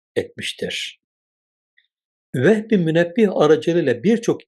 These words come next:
İsraili rivayetin tefsir ve tarih kitaplarına girmesi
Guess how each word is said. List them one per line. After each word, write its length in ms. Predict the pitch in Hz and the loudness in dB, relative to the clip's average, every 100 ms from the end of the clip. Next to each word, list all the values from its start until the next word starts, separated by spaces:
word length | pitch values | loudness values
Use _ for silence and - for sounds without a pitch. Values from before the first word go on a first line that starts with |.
| - | -8
İsraili 880 | 147 - 156 147 147 147 151 208 | -8 -2 2 2 2 0 0 2
rivayetin 800 | 131 131 127 113 - 127 170 196 _ _ _ _ _ _ - | 2 2 2 2 -2 -4 -4 -8 _ _ _ _ _ _ -2
tefsir 960 | - - - - 120 113 110 - - _ _ _ - | 0 0 -2 -2 2 4 2 -2 -18 _ _ _ -2
ve 140 | 120 - | 0 0
tarih 460 | - 123 139 180 | -2 0 2 0
kitaplarına 520 | - - 127 - 117 110 | -4 -4 -4 0 -2 0
girmesi 760 | 110 107 104 98 95 92 117 | 0 0 0 -2 -4 -4 -6